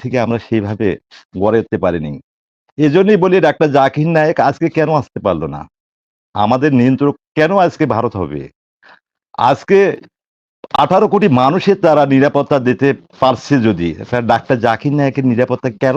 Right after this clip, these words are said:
দিতে পারছে না? এটা, এখানে আমরা কোথায় অসহায়? এখানে ধরে নিতে হবে যে আমরা যারা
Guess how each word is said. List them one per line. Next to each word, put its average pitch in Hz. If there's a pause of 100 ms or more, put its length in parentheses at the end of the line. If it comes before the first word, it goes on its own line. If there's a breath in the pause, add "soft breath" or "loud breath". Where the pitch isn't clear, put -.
(120)
দিতে 131
পারছে 104 (100)
না? 71 (400)
এটা, 147 (140)
এখানে 185
আমরা 190
কোথায় 165
অসহায়? 80 (580)
এখানে 180
ধরে 151
নিতে 175
হবে 156 (180)
যে 156 (280)
আমরা 131 (200)
যারা 107